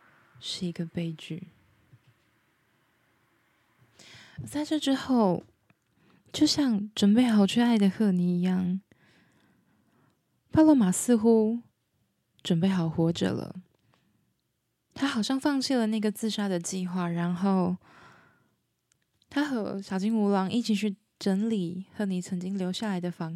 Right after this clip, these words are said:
间。有一个门，推开，里面全都是满柜的书，书被装了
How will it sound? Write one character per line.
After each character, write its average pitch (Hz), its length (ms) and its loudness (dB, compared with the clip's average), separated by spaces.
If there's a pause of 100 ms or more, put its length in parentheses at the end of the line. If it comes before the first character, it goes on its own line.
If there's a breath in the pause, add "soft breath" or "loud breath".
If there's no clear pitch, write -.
间。 185 380 -8 (1900 loud breath)
有 214 100 0
一 262 80 2
个 302 120 2
门， 180 420 -2 (840)
推 254 160 -6
开， 262 180 0
里 202 100 0
面 185 440 -4 (240)
全 214 200 -6
都 269 200 -4
是 269 160 -4
满 175 280 -2
柜 240 220 -2
的 202 100 -4
书， 196 460 -8 (1700)
书 - 200 -12
被 302 160 0
装 277 200 -4
了 240 100 -2